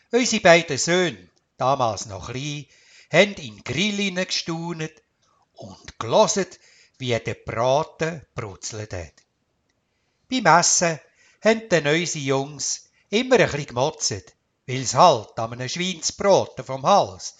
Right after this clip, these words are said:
ein bisschen Fett gehabt hat. Aber ohne das Fett hat es nicht so eine wunderbare Kruste gegeben. Meine Söhne haben das nie begriffen. Das heisst,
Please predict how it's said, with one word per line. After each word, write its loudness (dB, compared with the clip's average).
ein -10
bisschen -12
Fett -4
gehabt 2
hat. 0
Aber -6
ohne 4
das 2
Fett -2
hat -4
es -4
nicht -2
so 2
eine 6
wunderbare 0
Kruste -4
gegeben. -4
Meine -2
Söhne 0
haben -4
das 0
nie -4
begriffen. -12
Das -4
heisst, 2